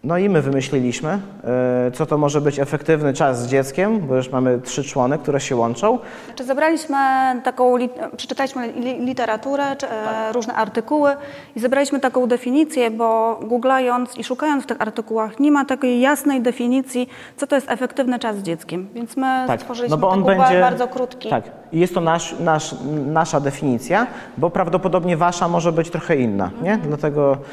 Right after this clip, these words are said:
Speaker 1: e, nazwaliśmy ją naszą, bo ona zakłada, że jest to czas sam na sam, przeznaczony na budowanie trwałej więzi i celem tego efektywnego czasu z dzieckiem jest,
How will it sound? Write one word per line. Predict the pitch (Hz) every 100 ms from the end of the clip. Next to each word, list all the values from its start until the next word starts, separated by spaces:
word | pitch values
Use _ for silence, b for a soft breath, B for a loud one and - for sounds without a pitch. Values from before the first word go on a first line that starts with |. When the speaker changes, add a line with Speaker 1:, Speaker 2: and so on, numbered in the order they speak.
| B B -
Speaker 1:
e, | 139 135
nazwaliśmy | 139 147 147 143 147
ją | 135 131
naszą, | 135 127 170 208 - - - - - 107
bo | 127 127 120
ona | 139 131
zakłada, | 123 135 143 131 120
że | 117 123
jest | 113
to | 123
czas | - 135 -
sam | 135
na | 113
sam, | 107 170 208 226 B B -
przeznaczony | 147 151 175 165
na | 151
budowanie | 147 151 151 147 131
trwałej | - 160 175 185
więzi | 180 190 185 220 262 B B B -
i | 151
celem | - 214 156 147
tego | 147 143 143
efektywnego | 139 147 151 147 147 143
czasu | 143 139
z |
dzieckiem | 135 180 180 165
jest, | 147 147 -